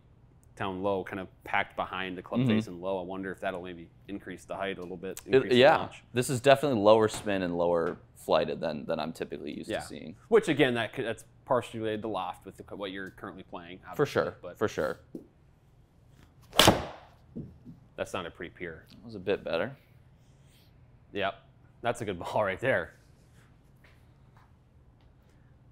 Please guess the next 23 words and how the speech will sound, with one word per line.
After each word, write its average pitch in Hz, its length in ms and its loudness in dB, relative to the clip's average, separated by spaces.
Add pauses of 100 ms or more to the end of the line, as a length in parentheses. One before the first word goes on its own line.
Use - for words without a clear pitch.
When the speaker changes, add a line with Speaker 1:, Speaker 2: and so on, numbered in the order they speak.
(280)
Speaker 1:
You 139 140 6
also 165 200 6
do 123 300 4
hit 127 300 -2
down 110 160 0
on 113 80 -2
the 107 60 -2
ball 95 120 2
really 90 220 -4
well. 85 320 -4
Like, 87 160 -12
you 98 60 -10
compress - 360 -4
the 101 60 -10
ball 90 220 0
really 82 180 -10
well, 80 240 -10
so - 80 -14
that's 87 120 -12
part 95 220 -2
of 85 80 -8
the 85 100 -10
reason 85 400 -12